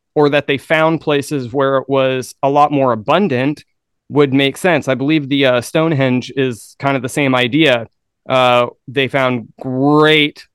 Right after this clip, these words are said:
great fields of magnetism around Stonehenge and in, in the center of it. I think it's an interesting idea, but I also think that along with how the pyramids were built,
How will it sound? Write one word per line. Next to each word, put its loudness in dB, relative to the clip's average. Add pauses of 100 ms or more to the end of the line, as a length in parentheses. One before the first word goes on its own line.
(280)
great 0
fields -2
of -6
magnetism -4 (180)
around -2
Stonehenge -6
and -6
in, -8
in -2
the -8
center -4
of -4
it. -6 (400)
I 2
think 0
it's -4
an 2
interesting 0
idea, 2
but 0
I 0
also 0
think -2
that 0 (400)
along 2
with 0
how 2
the -4
pyramids -2
were 0
built, 0